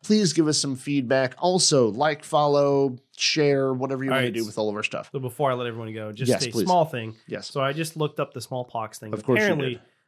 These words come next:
Speaker 2: I'm getting conflicting information from different sites. Some pla-, places said it did happen. Some places said it didn't.
Speaker 1: Uh-huh.
Speaker 2: But they all say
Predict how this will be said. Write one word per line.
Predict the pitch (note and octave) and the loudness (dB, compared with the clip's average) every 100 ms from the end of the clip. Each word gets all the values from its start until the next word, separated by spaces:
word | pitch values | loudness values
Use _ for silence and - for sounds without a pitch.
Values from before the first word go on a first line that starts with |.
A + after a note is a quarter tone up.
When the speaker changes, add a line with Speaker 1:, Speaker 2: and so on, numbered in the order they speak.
| - | -10
Speaker 2:
I'm | C#3+ | -4
getting | F3+ A3 F#3+ | 0 0 0
conflicting | E3+ D#3 F#3+ E3+ | -4 -4 -4 -2
information | D#3+ D#3 D3 D3+ D#3 | -4 -4 -4 -4 -6
from | C#3 C3+ | -10 -10
different | C#3 C#3 B2 | -12 -12 -10
sites. | C3 C#3 - | -6 -6 -6
Some | D#3 D#3+ | -4 -4
pla-, | D#3+ E3 - | -2 -6 -8
places | - D#3+ D#3 D3+ | -6 -6 -6 -6
said | D#3 C3 | -6 -6
it | |
did | B2 D3 | -4 -4
happen. | C#3 C3+ C3+ | -4 -4 -8
Some | A#2+ C3 | -12 -12
places | C3+ B2 B2 | -10 -12 -12
said | C3+ A#2+ | -10 -10
it | A#2 B2 | -10 -10
didn't. | C#3+ B2 A2 | -8 -6 -4
Speaker 1:
Uh-huh. | A#2+ G#2+ A#2 C3 A2 | -2 0 -2 -6 -4
Speaker 2:
But | F#3+ E3+ - _ _ _ | 2 2 0 _ _ _
they | - | 0
all | F3 A3+ | 4 4
say | G3 - D3+ C#3 C#3 | 2 -2 -2 -4 -8